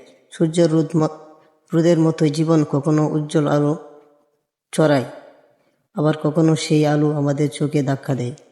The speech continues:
বাস্তব জীবনে কঠিন বাস্তবতা। বাস্তব জীবন কোনো গল্প বা, গল্প বা কল্পনার মতো নয়, যেখানে সব কিছুই সহজে পাওয়া যায়,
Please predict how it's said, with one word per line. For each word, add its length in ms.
বাস্তব 280
জীবনে 420
কঠিন 300
বাস্তবতা। 680
বাস্তব 280
জীবন 360
কোনো 380
গল্প 260
বা, 200
গল্প 300
বা 480
কল্পনার 460
মতো 240
নয়, 180
যেখানে 340
সব 180
কিছুই 260
সহজে 380
পাওয়া 280
যায়, 220